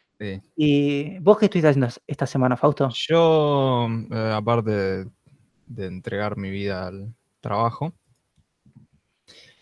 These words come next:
Speaker 1: em, estuve, bueno, vi, eh, Falcon, como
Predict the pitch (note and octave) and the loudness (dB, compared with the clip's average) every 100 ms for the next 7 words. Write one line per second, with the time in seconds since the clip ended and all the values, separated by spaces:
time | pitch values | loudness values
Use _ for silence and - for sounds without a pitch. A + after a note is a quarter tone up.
0 | _ C#3+ C3+ C#3 C3+ C3+ C3+ C3 C3 C3 | _ 2 4 6 6 4 4 2 0 -4
1 | _ _ _ - - B3 A#3+ A3+ G#3 _ | _ _ _ -6 2 6 8 6 0 _
2 | _ _ _ - E3+ D3 C#3+ D3 C3+ B2+ | _ _ _ 4 6 6 6 6 6 4
3 | A#2 A#2 B2+ A#2 A2 G#2+ G#2+ G#2 B2+ C3 | 2 -8 -6 -4 -2 -4 -6 2 4 6
4 | B2 B2+ C3 C#3 _ - - - G2+ F#2 | 4 2 2 -2 _ -10 -2 -2 -2 -10